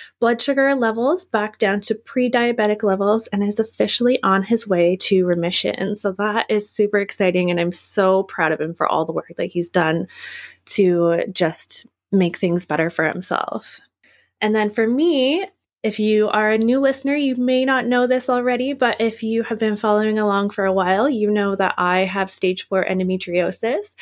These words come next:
We are a household of chronic illnesses around here. Um, I finally got in to see a new specialist for endometriosis back in July, and I had been waiting for about two years for this appointment. So I was really happy <laughs> when it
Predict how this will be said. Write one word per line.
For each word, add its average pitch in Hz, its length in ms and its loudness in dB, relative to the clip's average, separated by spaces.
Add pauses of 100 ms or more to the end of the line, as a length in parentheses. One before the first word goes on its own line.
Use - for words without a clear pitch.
(260)
We 202 200 4
are 185 180 0
a 180 80 2
household 240 480 0
of 208 100 -6
chronic 185 320 -4
illnesses 180 460 -4
around 175 320 -2
here. 208 540 -2 (340)
Um, 226 480 0
I 247 220 2
finally 254 580 0
got 247 240 0
in 233 160 0
to 226 100 -10
see 220 320 -4
a 202 80 0
new 208 200 2
specialist 214 520 0
for - 80 0
endometriosis 208 800 0
back 185 220 -4
in 190 80 -4
July, 180 440 2
and 196 180 2
I 208 60 2
had 208 100 0
been 220 180 0
waiting 190 280 -2
for 190 120 -2
about 190 260 0
two 294 280 2
years 214 480 2
for 196 120 -2
this 185 200 -2
appointment. - 560 -10
So 185 320 2
I 170 100 -2
was 180 300 -8
really 233 240 2
happy 190 420 -2
<laughs> - 0 -
when 190 180 0
it - 140 -8